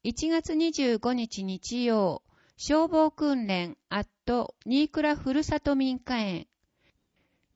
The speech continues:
園庭に置いた的に消火器を向ける三人の参加者です。様子を見ている参加者が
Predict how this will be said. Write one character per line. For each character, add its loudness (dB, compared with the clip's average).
園 -2
庭 -2
に 0
置 0
い -4
た -4
的 -4
に -6
消 0
火 -4
器 -8
を -4
向 -8
け -6
る -6
三 -2
人 0
の -4
参 -4
加 -6
者 -8
で -8
す。 -20
様 4
子 -2
を 2
見 0
て 4
い 2
る 0
参 -2
加 -4
者 -4
が -4